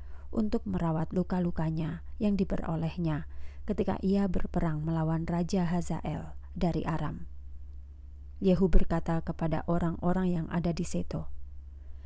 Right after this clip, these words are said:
"Karena kalian sudah setuju bahwa aku menjadi raja kalian,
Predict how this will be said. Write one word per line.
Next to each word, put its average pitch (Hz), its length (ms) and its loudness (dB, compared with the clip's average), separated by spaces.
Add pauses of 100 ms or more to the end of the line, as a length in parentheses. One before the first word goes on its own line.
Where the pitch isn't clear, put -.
(380)
"Karena 190 340 4
kalian 180 400 2
sudah 180 320 2
setuju 180 560 2
bahwa 165 400 2
aku 180 320 -2
menjadi 175 400 2
raja 175 320 0
kalian, - 560 -4